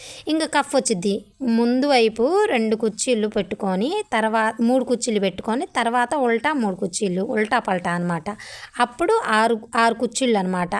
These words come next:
ఇలా పెట్టుకోగానే బుట్ట ఇలా కఫ్లు వేసిద్ది అనమాట. ఉమ్, చాలా బాగుంటది. ఇది పాత మోడల్ అయినా కూడా ఇప్పుడు ట్రెండ్లో నడుస్తుంది కదా, ఇంక అందరికీ తెలిసిన డిజైనే కదా. ఇంక ఇలా అయితే,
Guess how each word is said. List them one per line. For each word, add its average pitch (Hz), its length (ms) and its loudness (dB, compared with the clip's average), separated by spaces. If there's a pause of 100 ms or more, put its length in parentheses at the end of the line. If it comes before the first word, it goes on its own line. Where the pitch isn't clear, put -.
(240)
ఇలా 214 200 2
పెట్టుకోగానే 247 640 0 (140)
బుట్ట 226 200 -2 (120)
ఇలా 190 140 0 (260)
కఫ్లు 226 260 -2
వేసిద్ది 180 340 0
అనమాట. 180 280 -2 (640)
ఉమ్, 226 320 2
చాలా 247 340 2
బాగుంటది. 196 380 0
ఇది 208 200 2
పాత 196 280 -2 (100)
మోడల్ 240 240 2
అయినా 247 220 0
కూడా 277 120 0
ఇప్పుడు 226 240 -6
ట్రెండ్లో 214 380 2
నడుస్తుంది 196 400 -2
కదా, 196 160 2
ఇంక 302 140 -2
అందరికీ 202 340 0
తెలిసిన 185 340 -2
డిజైనే 180 340 0
కదా. 175 180 -2 (600)
ఇంక 277 120 2
ఇలా 277 280 4
అయితే, 269 240 2